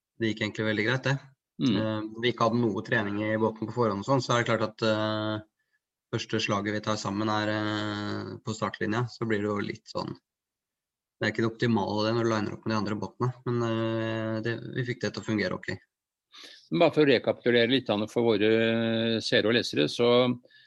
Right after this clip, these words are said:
Speaker 2: er jo dette båten som du har seilt sammen med Bo Becking også i dette Europe Race, og kan du si over tyren til, eh, The Ocean Race, eh, om et, et år. Eh, og så du kjenner jo båten en del, og kjenner jo Bo Becking selvfølgelig godt.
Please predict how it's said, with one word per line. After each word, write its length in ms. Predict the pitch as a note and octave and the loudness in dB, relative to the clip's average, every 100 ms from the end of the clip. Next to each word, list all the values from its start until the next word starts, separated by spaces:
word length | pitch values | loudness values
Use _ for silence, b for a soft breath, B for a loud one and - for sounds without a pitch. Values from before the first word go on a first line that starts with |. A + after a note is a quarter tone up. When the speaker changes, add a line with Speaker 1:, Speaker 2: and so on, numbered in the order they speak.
| b | b
Speaker 2:
er 80 | A2+ | 0
jo 80 | A#2+ | 2
dette 240 | B2 - G#2+ | 2 0 0
båten 260 | G2 - G2+ | -2 -2 -6
som 380 | - A2 G#2+ G#2+ | -4 -2 -2 -2
du 80 | G#2 | -2
har 60 | G2+ | -2
seilt 180 | G2 - | -4 -4
sammen 220 | G2 F#2+ | -4 -2
med 60 | F#2+ | -2
Bo 80 | F#2 | -2
Becking 380 | F#2 - G#2 G#2 | -4 -6 -6 -6
også 180 | G2+ A2 | -4 -4
i 300 | - G2+ G2 | -2 -2 -2
dette 300 | G2+ - G2+ G2 G2 G2 | -4 -6 -6 -4 -2 -4
Europe 500 | F#2 F2+ F2+ F#2+ - | -4 -4 -4 -6 -6
Race, 400 | - G#2 A#2+ - | -6 -2 -2 -2
og 380 | A2 G#2 G#2 G#2 | -2 -2 -4 -6
kan 140 | A2+ G#2+ | -8 -10
du 20 | |
si 140 | - | -6
over 100 | F#2+ | -6
tyren 320 | G2+ G#2+ F2+ F2+ | -4 -4 -4 -4
til, 320 | G2+ G2 G2 G2+ | -4 -2 -2 -4
eh, 220 | G2+ G2+ - _ _ _ G#2+ | -4 -6 -12 _ _ _ -6
The 80 | |
Ocean 260 | F#2+ - G2 | -4 -4 -6
Race, 300 | G2+ G#2 - | -4 -6 -4
eh, 80 | G#2+ G#2+ | -4 -2
om 420 | G#2+ G2+ G2+ G#2 | -4 -4 -4 -4
et, 300 | G2+ G#2 - _ | -4 -6 -8 _
et 100 | A2+ | -4
år. 160 | B2 D3+ - _ _ _ _ _ _ - | -2 -2 -4 _ _ _ _ _ _ -10
Eh, 560 | B2+ A#2 A2+ A2+ A2+ A2+ - | -4 0 2 2 0 -2 -6
og 300 | - A2+ A2+ | -4 -2 -4
så 140 | - | -6
du 160 | A2+ A#2 | -6 -2
kjenner 260 | D#3+ A2 | 2 2
jo 80 | F#2+ F2+ | 2 -2
båten 240 | - F#2+ | -2 -4
en 80 | F#2+ | -2
del, 180 | G2 G2+ | 0 2
og 160 | G2+ | 0
kjenner 240 | - G2 F#2 | 0 -4 -2
jo 140 | G2 G2 G2+ | -4 -4 0
Bo 300 | F#2+ G2 G2 | 2 2 -2
Becking 320 | F#2+ - G2+ | -4 -6 -6
selvfølgelig 360 | - G#2 G#2+ A2 | -6 -2 0 2
godt. 260 | D#3 - | 0 -2